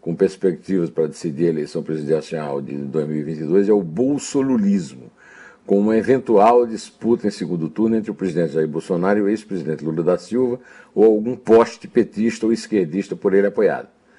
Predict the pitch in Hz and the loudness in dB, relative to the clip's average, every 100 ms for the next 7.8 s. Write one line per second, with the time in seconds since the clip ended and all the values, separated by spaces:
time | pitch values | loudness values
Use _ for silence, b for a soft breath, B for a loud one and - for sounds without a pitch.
0 | b b b b - 113 147 180 160 151 | b b b b -2 2 4 4 4 4
1 | 151 143 185 214 226 214 208 214 214 175 | 4 4 2 0 2 2 4 4 4 2
2 | - 95 85 101 85 78 73 71 98 123 | 2 -2 -2 -4 -6 -8 -10 -4 0 0
3 | 120 143 - 165 190 151 135 110 113 95 | 2 0 0 -2 -2 0 0 0 -2 -2
4 | 90 92 107 - 98 - 123 127 98 - | -2 -2 -2 2 2 2 2 2 2 -2
5 | 80 78 87 78 80 85 110 80 - b | -4 -2 -2 -2 -2 0 0 0 -6 b
6 | b b 90 - 107 104 95 90 78 82 | b b -4 2 2 2 0 0 -2 -6
7 | 82 85 98 92 101 120 - | -4 -4 -2 2 4 2 -2